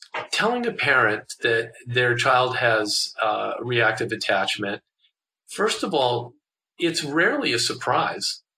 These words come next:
because by the time they come to me, they're the ones that are articulating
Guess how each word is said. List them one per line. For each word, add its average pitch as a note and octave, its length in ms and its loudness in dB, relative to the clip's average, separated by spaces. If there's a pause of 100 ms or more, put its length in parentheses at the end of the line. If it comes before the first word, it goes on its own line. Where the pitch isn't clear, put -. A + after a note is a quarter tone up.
(480)
because D#3 380 0
by C#3+ 160 4
the C#3+ 120 0
time F#3+ 300 2
they F3+ 120 0
come E3 320 0
to D3+ 140 -4
me, G2+ 360 -6 (320)
they're D#3+ 420 -2
the G3+ 160 -2
ones C#3 380 0
that B2 120 0
are A#2+ 120 0
articulating G#2+ 1040 -2